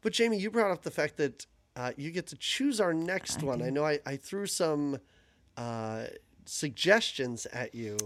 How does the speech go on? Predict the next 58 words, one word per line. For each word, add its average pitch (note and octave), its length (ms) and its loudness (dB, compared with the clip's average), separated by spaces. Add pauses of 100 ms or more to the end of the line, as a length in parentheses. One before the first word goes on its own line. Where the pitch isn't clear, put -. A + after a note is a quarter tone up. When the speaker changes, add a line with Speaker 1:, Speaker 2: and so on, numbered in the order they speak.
Speaker 2:
Can A#3 120 4
I A3+ 80 6
talk G#3+ 240 4
Speaker 1:
And - 60 4
Speaker 2:
about C#4 200 6
'em? D#4+ 120 2
Can G#3 140 4
we G3 80 4
just G3+ 200 2
be F3+ 140 4
Speaker 1:
Oh, F#3 140 6
Speaker 2:
open D4 220 8
and G3+ 220 2
let F3+ 140 6
Speaker 1:
yeah, A3 60 12
Speaker 2:
'em, F#3 100 6
Speaker 1:
please D4 260 4
Speaker 2:
let D#3+ 80 0
Speaker 1:
do. F#3 80 0
Yeah, A#3+ 260 6
Speaker 2:
All B3 40 10
right. C4 140 6
Speaker 1:
please C#4 280 0
do. C#3+ 320 2
Speaker 2:
So A#2+ 180 0
there - 160 0
were - 60 0
Speaker 1:
Because F#3+ 180 4
Speaker 2:
three A3 80 6
Speaker 1:
this G#3+ 120 8
will A#3 120 8
remind G#3 560 8
Speaker 2:
suggestions. - 20 6
Speaker 1:
me F#3+ 280 6
of D#3+ 440 2
Speaker 2:
<clears throat> - 40 -20
Where, F#3 400 4
Speaker 1:
why D#3 200 10
Speaker 2:
where D3+ 100 10
Speaker 1:
I D3 140 6
chose F#3+ 840 0
them C#4 520 6 (260)
because E3 300 4
Speaker 2:
Oh, B3 80 8
Speaker 1:
I C4 40 6
Speaker 2:
yeah, E3+ 40 10
Speaker 1:
don't E3+ 200 10
Speaker 2:
what's - 260 6
Speaker 1:
remember D3 60 2
Speaker 2:
the D#4 60 8
Speaker 1:
what D3 100 4
they D4 120 6
Speaker 2:
theme? C4 180 4
Speaker 1:
were. C3+ 240 -2 (340)
Speaker 2:
Yeah, B3 200 4
it's - 200 -2
not D#4+ 240 4
often, G#3+ 720 2